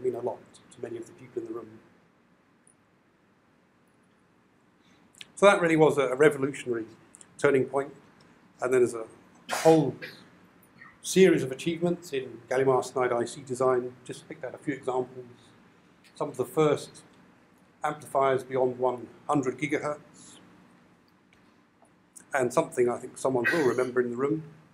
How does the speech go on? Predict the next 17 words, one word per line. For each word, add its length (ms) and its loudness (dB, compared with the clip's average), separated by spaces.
One 140 -2
of 100 0
the 80 -2
very 480 4
biggest 320 4
achievements 800 -8
in 320 -14
wireless 280 6
design 380 -2
at 80 -8
the 80 -20
time 300 -10
was 260 -10
the 180 -18
single 340 -2
chip 260 -12
transceiver. 560 -14